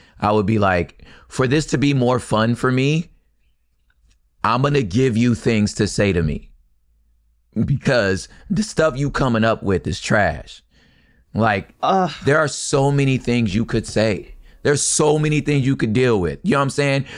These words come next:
Speaker 1: You could talk to us about the fact that we really don't know how we feel about the police. You know what I'm saying? Like, we, because we don't.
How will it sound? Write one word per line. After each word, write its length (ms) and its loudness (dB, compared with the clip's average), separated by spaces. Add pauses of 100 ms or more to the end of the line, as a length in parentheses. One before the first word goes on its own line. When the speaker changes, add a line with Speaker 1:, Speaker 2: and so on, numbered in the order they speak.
(120)
Speaker 1:
You 140 0
could 100 0
talk 260 -2
to 100 2
us 140 -2
about 220 0
the 80 -6
fact 260 -2
that 100 0
we 140 2
really 260 0
don't 200 0
know 160 2
how 140 0
we 140 -2
feel 260 -2
about 240 -2
the 60 -14
police. 560 -2 (320)
You 80 2
know 60 0
what 20 0
I'm 60 -2
saying? 400 -2 (200)
Like, 300 0 (220)
we, 280 -2 (120)
because 420 0
we 180 0
don't. 560 -2